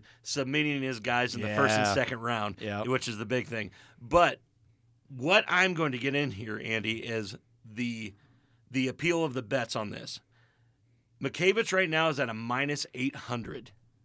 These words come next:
Speaker 2: Not good. I mean, not good odds.
Speaker 1: It's, it's hard to make money on that kind of stuff.
Speaker 2: Right.
Speaker 1: So right now we're saying you would have to risk eight hundred dollars to win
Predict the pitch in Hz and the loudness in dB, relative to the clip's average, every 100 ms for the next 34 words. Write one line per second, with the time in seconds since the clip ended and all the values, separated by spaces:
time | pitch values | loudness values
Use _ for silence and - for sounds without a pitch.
0 | _ - 107 117 120 143 131 123 117 - | _ -10 -4 -2 0 4 4 2 -4 -10
1 | 117 117 107 95 101 117 120 120 131 139 | -2 0 0 -4 -6 -4 -2 2 2 2
2 | 127 - 139 131 - - 139 135 - - | 0 -4 -4 -2 -4 -4 -4 0 0 -2
3 | - - 175 202 151 147 139 156 123 127 | -6 -2 4 4 4 0 2 0 0 2
4 | 160 180 117 104 101 - 101 98 - 110 | 2 2 0 -4 -8 -6 -6 -6 -8 -8
5 | - - 110 107 120 135 127 180 190 202 | -10 -6 -2 0 4 4 6 4 4 4
6 | 170 143 160 147 143 139 165 147 120 135 | 4 2 0 2 2 0 -2 -2 -2 0
7 | 160 - - 143 208 - 214 202 143 135 | 0 -2 -4 -4 -4 -6 -6 -6 -4 -2
8 | 143 - - - 151 123 139 147 101 | -2 -4 -10 -4 -4 -2 0 0 -2